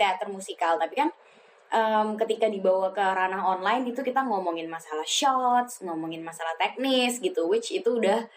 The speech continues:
ranahnya sutradara film gitu. Jadi akhirnya mereka ngawinin lah dua ini.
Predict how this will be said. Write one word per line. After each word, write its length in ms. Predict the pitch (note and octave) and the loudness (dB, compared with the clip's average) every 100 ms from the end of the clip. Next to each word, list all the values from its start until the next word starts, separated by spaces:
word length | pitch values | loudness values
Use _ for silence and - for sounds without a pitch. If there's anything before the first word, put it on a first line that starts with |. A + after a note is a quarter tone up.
| - - | -20 -6
ranahnya 580 | - G3 F#3 F#3 F#3+ A3+ | 0 2 2 -2 -2 -2
sutradara 560 | B3 G#3 F#3+ F#3+ F#3 F#3 | -2 0 2 4 4 2
film 720 | A3+ B3 A#3+ A3+ A3 A3 G#3 F#3+ | 0 4 4 6 4 2 0 -4
gitu. 220 | F3+ E3+ | -4 -4
Jadi 460 | E3 F3 G#3+ A#3 - - - F#3 | -4 -2 0 -2 -6 -20 -6 2
akhirnya 260 | F#3+ A#3+ | 4 4
mereka 400 | B3+ A3+ C4 C#4 | 0 0 2 0
ngawinin 520 | A#3+ G#3 G#3+ A#3 C#4+ D4 | 2 2 2 2 0 2
lah 220 | D4+ C#4+ | 4 4
dua 260 | A#3+ A#3 A3 | 2 2 2
ini. 600 | A#3+ B3+ B3 A#3+ A#3 | -2 -4 -2 -2 -2